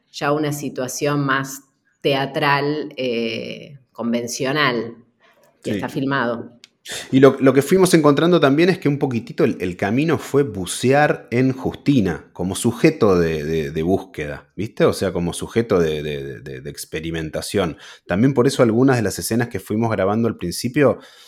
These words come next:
Speaker 2: este, había como un borde medio, eh,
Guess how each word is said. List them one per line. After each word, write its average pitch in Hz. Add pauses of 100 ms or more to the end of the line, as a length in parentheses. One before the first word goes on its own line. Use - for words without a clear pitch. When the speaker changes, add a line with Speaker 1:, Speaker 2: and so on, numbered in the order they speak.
(600)
Speaker 2:
este, -
había 110
como 101
un 95
borde 110
medio, 95
eh, 76